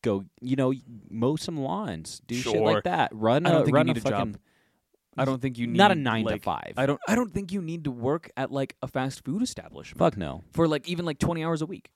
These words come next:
Speaker 2: I don't think
Speaker 1: Fuck
Speaker 2: you need
Speaker 1: no.
Speaker 2: to do that. I think that
Speaker 1: That way,
Speaker 2: you should
Speaker 1: sixteen and up, or at what
Speaker 2: Sixteen
Speaker 1: age?
Speaker 2: and up, yeah, is what I'm saying.
Speaker 1: I,
Speaker 2: Because
Speaker 1: I don't know.
Speaker 2: even whenever I turned sixteen, I was fine with getting a job. I handled it
Speaker 1: Yeah,
Speaker 2: fine,
Speaker 1: I
Speaker 2: right?
Speaker 1: ha-, I had a job
Speaker 2: But
Speaker 1: when I was
Speaker 2: there is
Speaker 1: sixteen.
Speaker 2: still a part of me that,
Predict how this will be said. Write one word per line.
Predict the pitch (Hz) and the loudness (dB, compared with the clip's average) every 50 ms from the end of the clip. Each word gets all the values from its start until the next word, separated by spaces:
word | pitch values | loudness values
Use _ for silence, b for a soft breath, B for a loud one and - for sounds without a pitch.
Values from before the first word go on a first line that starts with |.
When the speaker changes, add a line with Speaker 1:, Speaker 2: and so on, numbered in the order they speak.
| _ _ - | _ _ -4
Speaker 2:
I | 135 | -4
don't | 147 156 | -4 -2
think | 160 170 | 2 4
Speaker 1:
Fuck | 175 151 | 4 4
Speaker 2:
you | 147 - | 4 0
need | 135 | -6
Speaker 1:
no. | |
Speaker 2:
to | - 170 | -6 -6
do | |
that. | 139 - B B B B B B | -6 -8 B B B B B B
I | - 135 143 | -2 -2 -2
think | - - 147 143 - - | -2 -4 -6 -6 -6 -6
that | - | 0
Speaker 1:
That | 131 135 | 4 6
way, | 143 139 | 6 6
Speaker 2:
you | 131 135 | 4 2
should | - - | 0 -2
Speaker 1:
sixteen | - 165 143 - - 156 165 | 0 -2 -2 0 -2 -2 0
and | 170 190 | 0 0
up, | 202 - _ _ - _ _ _ _ _ _ _ _ - | 0 -2 _ _ -20 _ _ _ _ _ _ _ _ -2
or | - 123 117 110 | 2 4 4 4
at | 110 92 | 4 2
what | 113 117 104 | 2 0 0
Speaker 2:
Sixteen | 92 80 147 131 | 0 -2 -4 -6
Speaker 1:
age? | 117 107 | -6 -8
Speaker 2:
and | 85 76 | -10 -12
up, | - - - | -14 -14 -8
yeah, | 117 117 107 95 92 104 - | -6 -4 -4 -4 -6 -8 -6
is | - 135 123 | -6 -6 -2
what | 123 131 131 | 0 0 0
I'm | 127 120 | 0 -2
saying. | 113 - 113 110 110 113 | -4 -6 -8 -8 -4 -4
Speaker 1:
I, | 160 | -4
Speaker 2:
Because | 156 - 190 185 139 120 - | -4 -4 -6 -6 -6 -6 -4
Speaker 1:
I | - 175 | -4 -4
don't | 165 127 | -2 -4
know. | 92 - - - | -6 -6 -6 -4
Speaker 2:
even | 160 165 165 220 196 156 | -4 -2 -2 -2 -2 -2
whenever | 135 123 107 107 98 | -2 -2 -2 -2 -4
I | 104 | -4
turned | 101 - 110 101 - | -6 -8 -10 -12 -12
sixteen, | - 92 - - - 82 85 98 143 - - | -14 -16 -18 -18 -20 -18 -16 -16 -16 -14 -8
I | - 233 | -6 -6
was | 240 - | -6 -8
fine | - - - - | -10 -14 -12 -12
with | 143 165 | -12 -12
getting | - 104 - - | -12 -12 -12 -14
a | - | -14
job. | - - - - - 139 170 | -14 -14 -12 -10 -10 -10 -10
I | - 120 | -10 -10
handled | 101 107 110 131 139 127 95 | -8 -8 -8 -8 -8 -10 -10
it | 87 - | -8 -2
Speaker 1:
Yeah, | 151 127 92 76 | 0 0 0 0
Speaker 2:
fine, | 80 104 156 - - | -2 -6 -10 -10 -4
Speaker 1:
I | |
Speaker 2:
right? | 90 135 123 | -2 0 2
Speaker 1:
ha-, | 120 110 - - 120 | 2 0 0 -2 -2
I | |
had | 107 110 101 92 | -2 -2 -2 -4
a | |
job | 87 - 90 | -4 -2 0
Speaker 2:
But | - 170 | 0 2
Speaker 1:
when | 135 82 | 0 0
I | 82 | -4
was | 80 71 | -6 -4
Speaker 2:
there | 147 180 | -2 -2
is | 233 | -2
Speaker 1:
sixteen. | 269 277 - 76 | -2 -4 -4 -6
Speaker 2:
still | 82 - - 107 117 120 | -6 -6 -6 -6 -4 -6
a | 101 | -6
part | - - - 90 101 | -8 -10 -12 -12 -12
of | 107 | -12
me | 123 135 180 240 247 _ _ _ _ _ _ _ _ _ _ _ _ _ _ _ _ _ - | -12 -12 -12 -12 -14 _ _ _ _ _ _ _ _ _ _ _ _ _ _ _ _ _ -8
that, | 139 127 120 110 98 | -4 -2 -2 -2 -4